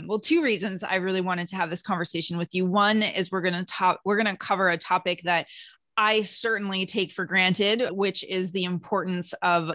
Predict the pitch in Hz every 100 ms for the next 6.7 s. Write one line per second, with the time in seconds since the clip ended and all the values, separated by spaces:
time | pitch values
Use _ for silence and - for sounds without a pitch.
0 | - 180 - 185 170 - - 180 175 226
1 | 262 190 202 - 294 233 208 - 185 180
2 | 180 - 180 170 - 180 185 - 185 175
3 | 185 156 165 160 170 - 175 180 208 196
4 | 185 180 175 208 202 180 180 170 170 -
5 | 180 170 165 - - _ _ _ 214 190
6 | 170 175 185 185 185 180 175